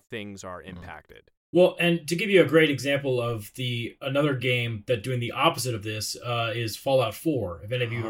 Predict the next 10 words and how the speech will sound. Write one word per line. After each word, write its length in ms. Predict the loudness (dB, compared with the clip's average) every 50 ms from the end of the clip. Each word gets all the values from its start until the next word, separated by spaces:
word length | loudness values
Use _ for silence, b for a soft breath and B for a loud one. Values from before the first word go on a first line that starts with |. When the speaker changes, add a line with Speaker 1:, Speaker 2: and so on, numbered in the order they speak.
| -4 -4
Speaker 2:
Oh, 100 | -2 0
Speaker 3:
played 220 | 0 0 0 0
that. 180 | -2 -2 -2 -2
Speaker 2:
yeah. 240 | -4 -4 -6 -6
Speaker 3:
Uh, 40 | -8 -10 _ _ -8 -2 0 2 2
the 40 | 4
Speaker 2:
Regrettably. 240 | 4 6 4 4 6
Speaker 3:
last, 500 | 6 6 6 6 4 2 -4 -8 -6 0
the 140 | 2 4 4
last, 340 | 6 6 6 6 4 2